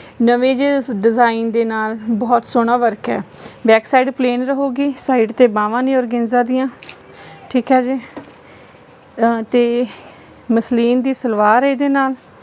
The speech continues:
ਦੁਪੱਟੇ ਤੁਹਾਨੂੰ ਅੱਜ ਦੀ ਵੀਡੀਓ ਦੇ ਸਾਰੇ ਡਿਜ਼ਾਈਨਰ ਮਿਲਣਗੇ। ਇਹ ਹੈਗਾ ਜੀ ਇਹਦਾ ਡਿਜ਼ਾਈਨਰ ਜਿਹਾ ਦੁਪੱਟਾ। ਇੱਦਾਂ ਰਹੇਗੀ ਲੁੱਕ।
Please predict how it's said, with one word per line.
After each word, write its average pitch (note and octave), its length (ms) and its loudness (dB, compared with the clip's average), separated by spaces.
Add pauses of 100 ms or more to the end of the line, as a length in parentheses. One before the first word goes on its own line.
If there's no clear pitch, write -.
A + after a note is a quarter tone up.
(540)
ਦੁਪੱਟੇ B3 420 2
ਤੁਹਾਨੂੰ C4 340 0
ਅੱਜ A#3+ 160 -4
ਦੀ B3+ 180 0
ਵੀਡੀਓ B3 340 -2
ਦੇ C4 100 -4
ਸਾਰੇ B3 400 0
ਡਿਜ਼ਾਈਨਰ G#3+ 540 -2
ਮਿਲਣਗੇ। G3 480 -6 (1600)
ਇਹ A3+ 180 0
ਹੈਗਾ A3 300 -4
ਜੀ A3 140 -6
ਇਹਦਾ A3 180 -2
ਡਿਜ਼ਾਈਨਰ G3+ 520 -4
ਜਿਹਾ G#3 140 -2
ਦੁਪੱਟਾ। A3 540 -6 (3250)
ਇੱਦਾਂ A#3+ 320 2
ਰਹੇਗੀ A3+ 320 -4
ਲੁੱਕ। G3 320 -12